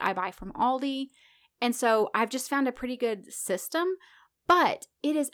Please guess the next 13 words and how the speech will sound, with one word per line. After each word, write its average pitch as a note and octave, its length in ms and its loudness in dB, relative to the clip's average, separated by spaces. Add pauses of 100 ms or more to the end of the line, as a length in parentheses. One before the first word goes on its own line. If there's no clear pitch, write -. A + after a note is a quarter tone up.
absolutely C4 580 -2
something G3 340 -6
that F#3+ 120 -4
I F#3+ 100 4
have G3+ 220 -4
noticed F#3+ 460 -4
whenever G3+ 300 -4
<laughs> - 20 -6
my G3 260 -8
kids G#3 400 -4
have G#3 340 -2
food A3+ 220 -6
dye, C#4 400 0